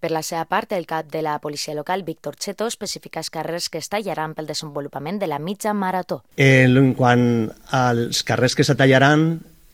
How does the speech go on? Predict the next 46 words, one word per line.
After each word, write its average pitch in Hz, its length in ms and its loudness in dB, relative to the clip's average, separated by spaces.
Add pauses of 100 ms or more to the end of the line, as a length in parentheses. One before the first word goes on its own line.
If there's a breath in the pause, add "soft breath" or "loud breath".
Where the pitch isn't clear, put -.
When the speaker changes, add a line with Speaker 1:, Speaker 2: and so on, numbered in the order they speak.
(120)
Speaker 2:
i 135 80 -2
se - 120 0
despejaran 123 600 4
de 127 140 6
vehicles, 147 540 2 (100)
seran 131 580 2
la, 113 480 0
la 117 180 0
roton-, 123 380 2
des 120 160 2
de 120 80 2
la 117 220 2
Avinguda 123 420 2
Catalunya, 147 540 4
des 135 160 2
de 117 80 2
la 110 120 4
rotonda 120 520 2
de 117 200 4
la 117 100 0
Madre 117 220 2
Molas 117 420 0 (560 loud breath)
hasta 135 300 2
Alfonso 123 520 0
tretze, 147 440 2 (200 loud breath)
de 120 220 0
matí, 110 340 4
a 139 80 6
partir 123 240 2
de 123 80 4
les 127 120 4
sis 131 220 -2
hores, 156 340 2
estarà 123 240 -4
prohibit 123 320 0
estacionar 123 640 0
en 117 100 -2
los 98 160 -4
mateixos 110 360 -4
carrers 120 440 0
de 107 60 -4
l'Avinguda 104 440 0
Catalunya, 131 520 0 (500 loud breath)
però 131 160 2
ja 131 160 6
ampliem 135 480 6